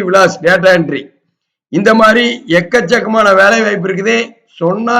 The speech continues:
ரெண்டு மணி நேரத்துக்கு மேல நம்ம வீடியோ போகும். நம்மளோட YouTube சேனல்ல இருக்கிற வீடியோக்குள்ள இருக்கிற வாண்டட் மாதிரி பல மடங்கு வேலை வாய்ப்பு இருக்கு. இருநூத்தி தொண்ணூறு நிறுவனங்கள் இருக்குது. ஆயிரம் பேத்துக்கு மேல வேலை இருக்கு.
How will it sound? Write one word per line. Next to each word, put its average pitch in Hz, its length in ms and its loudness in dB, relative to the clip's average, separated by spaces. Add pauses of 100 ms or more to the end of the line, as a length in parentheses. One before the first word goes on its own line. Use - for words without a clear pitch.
(160)
ரெண்டு 220 240 0
மணி 226 200 -2
நேரத்துக்கு 208 320 -2
மேல 208 180 0
நம்ம 175 200 -2
வீடியோ 196 240 2 (160)
போகும். 185 340 0 (1400)
நம்மளோட 262 540 4 (320)
YouTube 262 400 -2
சேனல்ல 226 340 0
இருக்கிற 190 200 2 (100)
வீடியோக்குள்ள 208 540 -2 (600)
இருக்கிற 240 280 2 (120)
வாண்டட் 202 500 2
மாதிரி 180 260 2 (1000)
பல 185 160 2 (140)
மடங்கு 262 340 2
வேலை 208 180 2
வாய்ப்பு 185 220 0
இருக்கு. 139 240 -6
இருநூத்தி 254 420 -2 (120)
தொண்ணூறு 202 400 0
நிறுவனங்கள் 214 520 0
இருக்குது. 160 240 -2 (140)
ஆயிரம் 226 320 2
பேத்துக்கு 220 320 -4
மேல 214 100 2 (120)
வேலை 180 200 2
இருக்கு. 110 220 -8